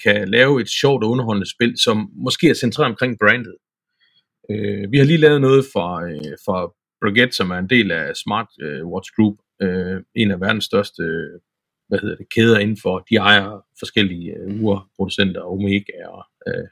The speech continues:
ja, der er mange forskellige, de har. Der har vi lige lavet et branded game, hvor man skal samle et ur.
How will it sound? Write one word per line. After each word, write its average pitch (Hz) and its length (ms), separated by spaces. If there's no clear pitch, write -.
ja, 90 140
der 98 80
er 95 40
mange 98 200
forskellige, 87 320
de 95 80
har. 92 200
Der 147 60
har 143 60
vi 147 60
lige 165 120
lavet 143 280
et 101 120
branded 147 320
game, 143 320
hvor 104 400
man 123 80
skal 117 180
samle 131 360
et 110 80
ur. 127 260